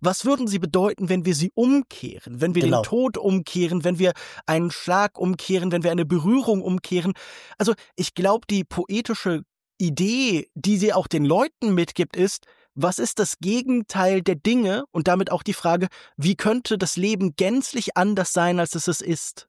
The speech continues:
Speaker 2: Äh, genau, und wie du auch schon angesprochen hast, ist diese Art der Erzählung hier natürlich auch eine Möglichkeit unserer weiblichen Protagonistin, die namenlos bleibt, ein glückliches Ende, eine Autonomie über ihr Leben zu liefern, die
Speaker 1: Mhm.
Speaker 2: ihr von der Gesellschaft eigentlich genommen wurde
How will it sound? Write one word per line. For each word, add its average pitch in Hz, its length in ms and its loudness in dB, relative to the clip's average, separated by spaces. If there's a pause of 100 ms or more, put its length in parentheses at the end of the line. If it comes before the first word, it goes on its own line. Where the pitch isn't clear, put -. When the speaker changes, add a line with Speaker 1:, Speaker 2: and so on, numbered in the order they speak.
(260)
Speaker 2:
Äh, - 120 0
genau, 139 240 2
und 123 140 -2
wie 127 60 -2
du 127 100 2
auch 127 100 0
schon 120 160 -4
angesprochen 131 580 0
hast, - 240 -2
ist - 360 -2
diese 139 280 0
Art 117 400 -2
der 123 300 0
Erzählung 120 480 2
hier 127 160 2
natürlich 123 320 -2
auch 110 140 0
eine 120 160 2
Möglichkeit 117 540 0
unserer 110 380 0
weiblichen 107 560 0
Protagonistin, 113 800 0
die 120 100 0
namenlos 120 560 2
bleibt, 113 340 -2 (360)
ein 120 300 0
glückliches 127 440 -2
Ende, 131 360 0
eine 113 140 0
Autonomie 113 420 0
über 135 160 0
ihr 113 120 2
Leben 113 280 0
zu - 160 -4
liefern, 104 480 -2 (320)
die 156 60 4
Speaker 1:
Mhm. 135 60 4
Speaker 2:
ihr 131 120 4
von 123 260 0
der 120 140 2
Gesellschaft 117 580 -2
eigentlich 127 280 -2
genommen 123 380 0
wurde 85 260 -6